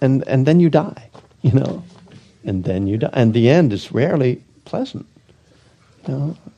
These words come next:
maybe, I know, I'm still trying to figure out how to make that work, but, you know, so i-, he's like, "This is just this cycle that we create because of the illusion that somehow we're gonna get there.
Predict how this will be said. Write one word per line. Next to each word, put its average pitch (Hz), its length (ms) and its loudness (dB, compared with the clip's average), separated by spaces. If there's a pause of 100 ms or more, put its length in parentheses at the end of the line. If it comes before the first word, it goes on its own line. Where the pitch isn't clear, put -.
(140)
maybe, 143 440 -4 (680)
I - 40 -12
know, 98 80 -6
I'm 101 140 -2
still 113 260 -4
trying 107 200 -2
to 95 60 -8
figure 104 240 -6
out 92 100 -2
how 95 120 -2
to 90 180 -4 (400)
make 92 200 -8
that 104 200 -4
work, 110 380 2
but, - 240 -2 (480)
you - 100 -2
know, 117 340 2
so 156 400 4 (100)
i-, 151 160 -2
he's 170 240 4
like, 151 260 4
"This 165 420 -4
is 185 120 -6
just - 280 -4
this 143 120 0
cycle - 640 -4 (440)
that 143 200 4
we 143 140 2
create 147 480 2
because 120 300 -4
of 120 100 -6
the 131 140 -4
illusion 123 640 -2
that - 120 -12
somehow 131 360 -2
we're 113 140 -4
gonna 107 200 -4
get - 380 -4
there. - 280 -8